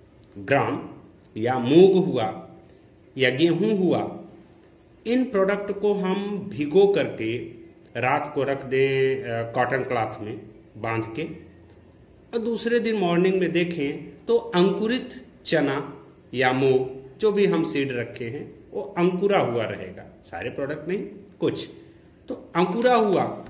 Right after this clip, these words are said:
जो उसके germination product होते हैं, germinate हुआ product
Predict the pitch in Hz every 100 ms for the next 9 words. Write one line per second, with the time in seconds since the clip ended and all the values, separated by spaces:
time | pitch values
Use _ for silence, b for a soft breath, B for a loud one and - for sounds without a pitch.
0 | - 190 208 202 214 220 220 208 - 117
1 | 139 190 196 226 247 240 262 - 151 135
2 | - 113 113 117 120 113 202 214 226 247
3 | 247 214 175 165 160 - 120 143 - -
4 | -